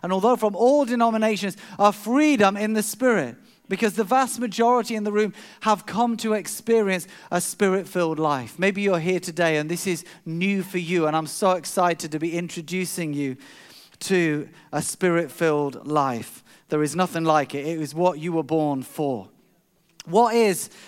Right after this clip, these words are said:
the Spirit-filled life? Well, here's my stumbling attempt of what I mean. When the, a life given over to Christ, and what I mean by this is when, when we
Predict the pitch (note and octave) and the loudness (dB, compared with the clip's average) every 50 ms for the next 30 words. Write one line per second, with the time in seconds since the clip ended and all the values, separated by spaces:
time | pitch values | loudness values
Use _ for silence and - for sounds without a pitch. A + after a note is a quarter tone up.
0 | - - _ _ - E3+ D#3+ - - - F#3+ F3+ E3+ - - F3 D#3 D3+ D#3 D#3+ | -20 -20 _ _ -4 -4 -4 -4 0 0 2 2 2 0 0 -2 0 2 2 4
1 | D3+ C#3+ C3+ - F3 F3+ E3+ E3 F3 G#3+ A#3 A3+ F#3+ F#3 G3+ G3+ G3 F#3 E3+ - | 2 2 0 0 2 4 4 4 4 4 2 2 2 2 2 2 2 2 0 -4
2 | - - G#3+ G3+ G3 G3 F#3+ F#3+ F#3 F3+ F3+ E3+ D#3+ - - F3+ D#3 C#3+ C3+ - | 0 2 2 2 2 2 2 2 2 2 2 0 -2 -2 0 -2 -2 -2 -2 -4
3 | D#3+ C#3+ D#3 F3 E3 D#3+ D3+ D3+ D3+ D3+ D#3+ D#3 D3 C3+ C3 - - - - - | -4 0 2 2 4 4 4 2 2 0 -2 -2 -2 -4 -6 -8 -18 -20 -20 -16
4 | - - F#3+ F#3+ G3 F#3+ G3+ F3 E3+ F#3 F#3 F#3+ G3 G3 G3+ A3 B3 C4+ C#4 C#4 | -4 0 2 2 4 2 2 4 4 4 4 4 2 4 4 4 4 4 4 2
5 | - - - - A#3+ A#3+ G#3+ A3+ A3+ A3 G#3 G3+ G#3 G#3 G3+ F#3+ - G3 - - | 0 -4 -4 0 0 2 2 2 0 4 4 4 4 2 0 -2 -4 -6 -6 -6
6 | - - E3+ C#3+ C3+ B2+ A#2 - - C#3+ C#3 D#3+ F#3 F#3 F3+ F3 F3 F3 E3+ D#3+ | -4 -2 0 0 0 0 -4 -8 -8 -6 -2 -2 0 0 0 0 0 -4 -2 0
7 | D#3+ D3+ D3 C#3+ C#3+ C3 - D#3 C#3+ B2+ - - - - - - _ - E3 D#3+ | 0 0 0 0 -4 -6 -4 -6 -6 -6 -8 -12 -18 -20 -20 -20 _ -4 -2 -2
8 | D#3+ E3 D#3+ D#3+ D#3+ D#3+ D#3 D#3 D3+ C3+ C3 | -2 0 -2 -2 -2 0 0 0 -2 -2 -4